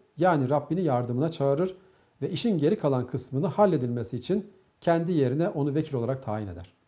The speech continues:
Tevekkül Allah'a iman etmenin, yani ona güvenmenin en önemli göstergelerinden biridir. Ona had safhada güveniyorsanız ve onun sizin adınıza vereceği kararları, yapacağı işleri peşinden kabul etmişseniz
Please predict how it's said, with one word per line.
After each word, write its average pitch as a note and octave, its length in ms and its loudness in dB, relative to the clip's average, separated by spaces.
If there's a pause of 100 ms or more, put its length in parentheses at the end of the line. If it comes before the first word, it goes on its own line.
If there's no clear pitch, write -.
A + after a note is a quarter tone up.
(960)
Tevekkül G#3+ 420 4
Allah'a G#3+ 340 4
iman A#3 340 2
etmenin, A3+ 540 2
yani F#3+ 260 2
ona F#3+ 180 4
güvenmenin F3 500 0
en A#3 140 2
önemli E3 280 4
göstergelerinden C#3+ 800 0
biridir. D3 340 -2 (920)
Ona D#3 220 4
had A#3+ 80 4
safhada G#3 360 2
güveniyorsanız E3 840 2
ve C#3+ 60 0
onun F3 240 0
sizin G3 280 -2
adınıza D#3 380 2
vereceği D3+ 320 0
kararları, C3+ 500 2
yapacağı D#3+ 500 0
işleri C3+ 300 -2
peşinden C#3 400 -2
kabul D#3+ 220 0
etmişseniz C#3+ 560 0